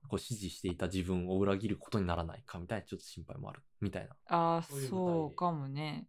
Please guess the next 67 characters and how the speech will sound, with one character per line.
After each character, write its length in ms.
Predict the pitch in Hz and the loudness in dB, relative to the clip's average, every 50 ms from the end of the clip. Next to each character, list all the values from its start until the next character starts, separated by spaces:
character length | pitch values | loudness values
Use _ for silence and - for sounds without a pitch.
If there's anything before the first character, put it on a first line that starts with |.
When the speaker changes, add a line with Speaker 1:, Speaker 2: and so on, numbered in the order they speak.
| - - | -6 -4
Speaker 2:
う 40 | 160 | -2
ん。 20 | 156 | -2
Speaker 1:
は 260 | 151 147 143 143 147 151 - - | -2 -2 -2 -4 -4 -6 -6 -4
Speaker 2:
ま 80 | - 170 | -2 0
あ、 40 | 165 | 0
じ 80 | 151 156 | 2 2
ゃ 100 | 151 151 | 2 4
あ、 60 | 147 | 4
よ 160 | 147 151 156 | 4 2 2
り 140 | 160 175 165 | 2 0 0
具 120 | 160 170 165 | 0 0 2
体 260 | - 247 277 294 285 | 6 8 6 6 6
的 220 | - - - 285 | 4 0 2 4
な 100 | 285 285 | 4 4
話 340 | 269 277 269 277 277 - - | 6 6 4 4 2 0 -4
と 140 | - - 175 | -4 -4 -4
し 120 | - - | -4 -4
て、 480 | - - 185 185 175 170 160 143 - - - | 0 4 6 6 6 6 6 4 2 2 2
あ 180 | - 160 160 151 | 4 4 6 6
の、 460 | 147 147 143 143 143 143 143 143 - - _ | 6 4 4 4 4 4 2 0 -2 -4 _
お 80 | - 160 | -4 -4
正 280 | - - - 226 240 233 | 0 4 6 6 8 8
月 300 | 240 240 240 - 240 233 | 8 6 6 6 8 8
に、 480 | 208 180 180 180 170 156 135 - - - _ | 8 8 8 6 4 4 2 2 0 -2 _
あ 220 | - 156 147 139 135 | 0 2 4 4 2
の、 420 | 135 135 131 135 135 131 131 131 135 - | 2 2 0 0 0 -2 -2 -4 -2 2
義 140 | 165 170 175 | 2 2 2
実 200 | 196 208 - - | 2 -2 0 2
家 140 | - 180 151 | 4 4 4
の 80 | 151 | 4
方 180 | 143 - 151 143 | 2 2 0 2
に、 300 | 123 127 135 160 240 247 - - - | 4 4 4 4 4 2 0 -2 2
Speaker 1:
う 40 | 110 | 2
ん 160 | 95 87 - - | 2 2 2 2
う 40 | - | 2
ん。 20 | |
Speaker 2:
あ、 100 | 147 143 | 2 4
で、 340 | 139 147 147 143 139 - - - | 4 2 2 2 0 0 -2 -2
過 80 | - 160 | -2 -2
ご 60 | 156 | 0
さ 140 | 160 160 151 | 2 0 0
せ 120 | 156 - | 0 0
て 280 | - 139 127 131 - - | 2 2 2 2 0 -2
も 120 | 143 139 | 0 0
ら 80 | 139 135 | 0 0
っ 80 | 139 - _ | 0 -2 _
た 200 | - 143 135 135 | 0 0 2 0
ん 200 | 139 - - 139 | 0 -2 -2 -2
で 80 | 135 151 | -2 -4
す 120 | - - | -6 -6
け 120 | - 143 143 | -2 0 2
ど、 280 | 147 151 143 139 135 - - - - - - - 339 320 | 4 4 4 4 2 -2 -8 -14 -14 -14 -12 -4 0 2
な 100 | 294 302 | 2 4
ん 40 | |
か 100 | 294 - | 4 2
す 300 | 214 - - - 190 185 | 0 0 -2 -4 0 2
ご 220 | 185 196 214 220 202 | 4 6 8 8 8
い 240 | 165 147 139 139 139 | 8 6 4 2 0
歓 280 | - - 151 147 151 151 | 0 2 2 2 2 2
迎 160 | 147 151 151 | 2 2 2
し 100 | 156 - | 0 0
て 80 | - 151 | 0 0
も 120 | 151 147 | 2 2
ら 60 | 147 | 0
っ 100 | 147 143 - - | -2 -4 -4 0
た 160 | - 147 135 | 2 4 4
ん 140 | 127 190 - | 4 0 -2